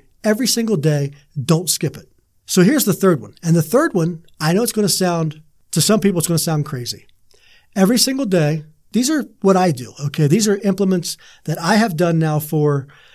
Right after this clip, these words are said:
many years, and I've had to find ways that allow me to de-stress, get more done, make less mistakes,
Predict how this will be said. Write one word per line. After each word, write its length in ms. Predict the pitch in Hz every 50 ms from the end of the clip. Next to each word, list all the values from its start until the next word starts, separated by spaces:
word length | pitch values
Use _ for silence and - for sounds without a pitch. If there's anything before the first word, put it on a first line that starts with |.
| _ _ _
many 220 | - 165 180 226 254
years, 500 | 214 175 156 147 147 160 151 - - - _ - - _ -
and 140 | 165 156
I've 160 | 170 220 226 226
had 120 | 247 269
to 60 | 247 214
find 380 | - - - - 240 262 233
ways 300 | 190 165 151 151 160 156
that 100 | - 151
allow 320 | 143 139 143 165 180 190 190
me 160 | 190 185 190
to 340 | 185 - 175 165 151 147 151
de-stress, 720 | 123 104 - 160 220 226 - - 175 165 156 165 160 -
get 280 | - 135 147 - - 214
more 180 | 185 202 208
done, 320 | 170 147 151 147 147 143 139
make 180 | 165 190 -
less 200 | - 247 220 -
mistakes, 480 | 226 - - - 160 147 147 147 -